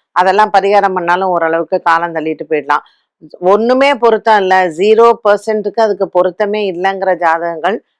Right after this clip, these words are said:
நீங்க பரிகாரம் பண்ணாலும் ஒண்ணும் பண்ண முடியாது. அந்தந்த காலகட்டத்தில் ஏதாவது ஒரு பிரிவினை என்பது வரத்தான் செய்யும். So, எந்தெந்த காலகட்டத்தில் ஒரு கல்யாணத்துக்காக நம்ம பரிகாரங்கள் செய்யணும் அப்படின்னா, நீங்க இப்போ பொண்ணு மாப்பிள்ளை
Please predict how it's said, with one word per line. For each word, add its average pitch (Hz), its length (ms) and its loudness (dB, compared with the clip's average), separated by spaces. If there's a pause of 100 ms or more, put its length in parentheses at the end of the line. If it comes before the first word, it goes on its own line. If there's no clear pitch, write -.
(120)
நீங்க 180 280 -2
பரிகாரம் 180 480 0
பண்ணாலும் 170 400 -4
ஒண்ணும் 160 260 -6
பண்ண 151 220 -8
முடியாது. 147 560 -6 (300)
அந்தந்த 185 420 -2
காலகட்டத்தில் 185 720 -2
ஏதாவது 202 380 2
ஒரு 175 160 0
பிரிவினை 175 640 -6
என்பது 170 640 -4
வரத்தான் 160 540 -4
செய்யும். 143 400 -10 (280)
So, 214 160 2
எந்தெந்த 240 460 2
காலகட்டத்தில் 220 800 0
ஒரு 180 500 0
கல்யாணத்துக்காக 185 680 -2
நம்ம 175 220 -6 (100)
பரிகாரங்கள் 170 560 -4 (120)
செய்யணும் 160 360 -4
அப்படின்னா, 143 480 -4 (400)
நீங்க 202 240 0
இப்போ 196 240 0
பொண்ணு 226 440 0
மாப்பிள்ளை 196 440 -2